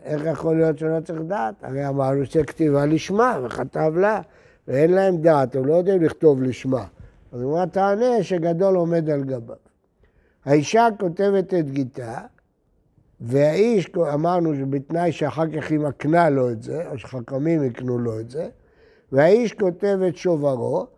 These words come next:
שאין קיום הגט, אלא בחותמיו, לא אכפת לי מי כותב את זה, העיקר שבסוף...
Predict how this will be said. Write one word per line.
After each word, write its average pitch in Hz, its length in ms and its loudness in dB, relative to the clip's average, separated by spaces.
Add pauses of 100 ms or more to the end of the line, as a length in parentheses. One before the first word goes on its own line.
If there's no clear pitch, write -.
(280)
שאין 196 480 2
קיום 180 380 0
הגט, 277 440 -2
אלא 277 280 -2
בחותמיו, 269 640 -4
לא 294 160 -8
אכפת 233 340 -6
לי 202 80 4
מי 185 220 2
כותב 151 420 2
את 123 100 0
זה, 123 180 -8
העיקר 196 340 -4
שבסוף... 214 840 -2